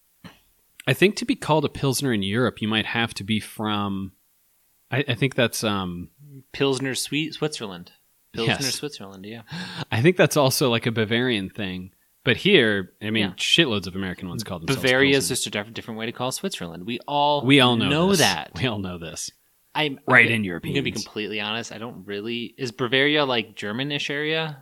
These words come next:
Speaker 1: Bavaria
Speaker 2: I, I don't
Speaker 1: is a section that's, like, Germany and, um, the Czech Republic, I think.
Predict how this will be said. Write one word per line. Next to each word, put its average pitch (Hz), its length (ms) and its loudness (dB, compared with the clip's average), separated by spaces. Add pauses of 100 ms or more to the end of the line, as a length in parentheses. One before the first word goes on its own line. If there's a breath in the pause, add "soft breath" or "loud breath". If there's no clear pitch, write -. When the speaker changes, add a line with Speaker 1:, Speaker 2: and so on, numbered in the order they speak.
Speaker 1:
Bavaria 147 760 6
Speaker 2:
I, 131 60 2
I 127 40 6 (160)
don't 120 100 2
Speaker 1:
is - 300 0
a 113 80 -4
section 117 680 -2
that's, 104 280 -4
like, 98 340 -4 (180)
Germany 117 560 -2
and, 98 340 -6
um, 80 460 -10 (200)
the - 60 -20
Czech - 280 -4
Republic, 78 440 -12
I 85 100 -18
think. - 60 -18